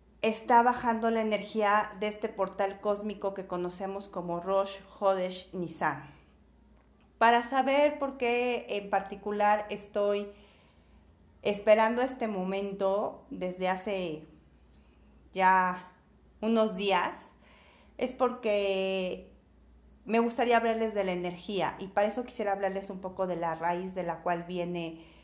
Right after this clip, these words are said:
em, el mes de Nisan, la palabra Nisan, viene de la palabra Nes, que significa elevación o milagro. Eso nos da una idea justamente de lo que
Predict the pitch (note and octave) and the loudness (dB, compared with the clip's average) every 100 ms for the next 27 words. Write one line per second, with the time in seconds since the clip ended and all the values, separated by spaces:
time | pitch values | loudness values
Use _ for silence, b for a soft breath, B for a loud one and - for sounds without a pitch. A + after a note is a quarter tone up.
0 | B - - E3 D#3+ D#3+ D#3+ D#3 D#3 D#3 | B -20 -10 -6 -4 -4 -6 -6 -8 -10
1 | D#3+ - - - _ _ _ _ - _ | -14 -20 -20 -20 _ _ _ _ -20 _
2 | _ _ - - - G3 G3 G3+ G#3 F#3+ | _ _ -20 -12 -4 -2 0 0 0 -2
3 | E3+ F#3+ F3+ E3+ E3 F3+ F3 F#3 F#3 E3 | -2 -2 0 -2 -2 -2 0 0 -2 -4
4 | F#3 E3+ F3+ G#3 A3 G3 F3 F#3 F3+ F3 | -4 -4 -4 0 2 2 0 0 0 0
5 | F3+ F#3 F#3 F3+ - - F#3 F#3 F#3 F#3 | 0 0 -2 -4 -10 -10 -8 -8 -4 -4
6 | F3+ G3 G3+ G3 B B B B - - | -4 -4 0 -2 B B B B -20 -4
7 | - G3+ G3+ G3 F#3+ - A#3 A3+ A3+ E4 | 0 2 4 6 4 2 2 4 4 2
8 | - - - - G3+ G3 G3 F#3+ G#3 G3 | -6 -16 -20 0 4 4 4 6 6 6
9 | E3+ D3 B B B B B B B B | 2 -2 B B B B B B B B
10 | _ - - _ _ _ _ _ _ - | _ -20 -20 _ _ _ _ _ _ 6
11 | C#4 E4 D4 A#3+ A#3+ B3+ C4 B3+ B3 B3 | 6 6 4 4 4 4 4 4 2 2
12 | D4+ D4+ - C4 B3+ A#3+ A#3+ A#3 G#3 F#3+ | 0 -2 0 0 0 2 2 2 2 0
13 | G3+ G3+ F3 - | 0 0 0 -6